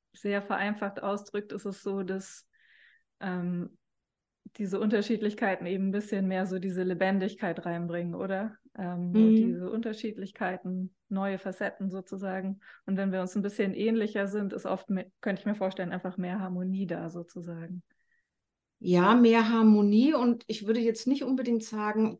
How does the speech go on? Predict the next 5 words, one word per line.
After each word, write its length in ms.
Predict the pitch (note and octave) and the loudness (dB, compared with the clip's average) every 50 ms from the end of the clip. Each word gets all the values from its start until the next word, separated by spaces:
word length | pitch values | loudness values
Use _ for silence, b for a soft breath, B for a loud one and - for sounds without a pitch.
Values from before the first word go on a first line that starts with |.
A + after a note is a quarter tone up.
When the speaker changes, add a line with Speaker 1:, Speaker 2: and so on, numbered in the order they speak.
| _ | _
Speaker 2:
dann 320 | - G#3 G3+ G#3 G#3 - - | 2 2 4 4 2 -2 -4
zwangsläufig 1000 | - - - G#3 G3 F#3+ G3+ G3 - - F#3+ G3 G3 F#3+ - G3 F3+ - F#3+ D#3+ | -8 -8 -4 -2 0 0 0 0 0 0 0 0 0 0 -2 -4 -4 -4 -2 2
weniger 680 | F3 F#3 G3 G3+ G#3+ G#3+ G#3 G3 F#3 F3+ F3 F3 - - | 4 4 6 8 8 8 8 6 4 4 2 2 0 -2
Entwicklungspotenzial. 2250 | F3 F3 E3+ G3+ A#3+ B3 - C#4 C4+ A3+ G#3 F#3+ - - - - - - _ _ _ - - G3+ F#3 F#3 F3+ F3+ F3 - - F3 D#3+ D#3 D#3 D#3 D#3+ E3+ F#3+ A3 C4 C#4 C#4+ C#4+ B B B | -2 -2 -2 -2 -4 -2 0 2 4 4 4 4 2 -6 -8 -10 -10 -14 _ _ _ -6 -2 -2 0 2 2 0 0 -2 -4 -6 -6 -6 -4 -4 -4 -2 -2 0 0 -2 -2 -4 B B B
Speaker 1:
Mhm. 500 | B G#3+ G3+ G3 G3 F#3+ G3 G3+ G#3 G#3+ | B -2 0 0 0 -2 -2 -4 -6 -6